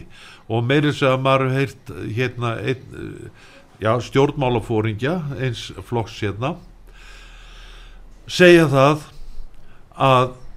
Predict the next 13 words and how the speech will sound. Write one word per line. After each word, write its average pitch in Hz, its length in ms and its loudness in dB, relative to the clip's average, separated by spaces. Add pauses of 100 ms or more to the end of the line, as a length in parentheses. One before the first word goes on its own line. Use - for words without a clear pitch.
(160)
stjórnar-, 160 840 0 (880)
stjórnarvenjur 170 1040 0 (1080)
séu 147 240 4
æðri 175 420 4
stjórnarskrá 151 640 0
Íslands - 460 -8 (1080)
og 120 400 2 (800)
þessu, 180 420 4 (300)
hérna, 131 640 -2
þessu, 175 400 2
eh, 120 500 -6
áliti 165 680 2 (120)
almennings 135 640 -4